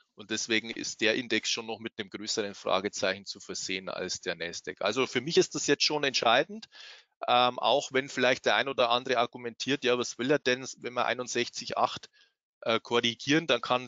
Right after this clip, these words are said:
können sie das Gap zumachen und dann ist trotzdem noch nicht alles verloren." Ja, ist natürlich mit der Betrachtungsweise richtig, aber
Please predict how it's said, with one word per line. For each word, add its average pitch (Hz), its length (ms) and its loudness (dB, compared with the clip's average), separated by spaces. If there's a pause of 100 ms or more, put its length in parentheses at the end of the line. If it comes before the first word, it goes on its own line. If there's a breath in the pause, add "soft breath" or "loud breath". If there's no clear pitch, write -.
können 127 240 -6
sie 123 140 -2
das 113 220 -2
Gap - 240 0
zumachen 131 560 0
und 120 180 -8
dann 113 100 -2
ist - 200 -10
trotzdem 135 420 0
noch 110 160 -8
nicht 110 220 -6
alles 107 280 0
verloren." 110 460 -2
Ja, 117 300 4 (400)
ist - 180 -6
natürlich 139 500 -2
mit 120 180 -8
der 120 120 4
Betrachtungsweise 113 840 0
richtig, - 440 -6
aber 104 320 0